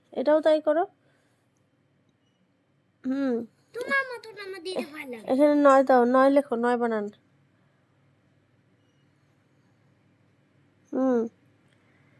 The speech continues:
Speaker 1: গুড।
Speaker 2: নিচে পুটুলি।
Speaker 1: হ্যাঁ, দশ বানান লেখো।
Speaker 2: পারি।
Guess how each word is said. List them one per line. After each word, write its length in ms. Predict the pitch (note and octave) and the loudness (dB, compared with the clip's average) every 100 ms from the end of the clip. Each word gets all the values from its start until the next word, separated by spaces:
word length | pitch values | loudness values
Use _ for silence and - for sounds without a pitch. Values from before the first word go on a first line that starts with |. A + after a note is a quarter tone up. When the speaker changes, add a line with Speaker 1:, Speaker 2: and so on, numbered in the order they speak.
| _ _ - B3 | _ _ -20 -10
Speaker 1:
গুড। 400 | B3 D4 D#4+ A3+ - - _ _ _ _ _ _ _ _ _ _ _ _ _ _ _ _ _ _ | -2 2 2 0 -6 -20 _ _ _ _ _ _ _ _ _ _ _ _ _ _ _ _ _ _
Speaker 2:
নিচে 280 | D4+ D#4 E4 | -12 -10 -10
পুটুলি। 320 | D4 D#4 E4 | -12 -8 -2
Speaker 1:
হ্যাঁ, 380 | B3 C4+ C#4+ B3 A3 - _ _ - | 2 4 6 4 2 -6 _ _ -8
দশ 240 | A3+ C4 C4+ | 2 4 4
বানান 260 | C#4 C#4+ | 4 4
লেখো। 260 | C#4+ C#4+ F4+ - _ _ _ _ | 2 2 0 -2 _ _ _ _
Speaker 2:
পারি। 220 | - D4+ | -12 -10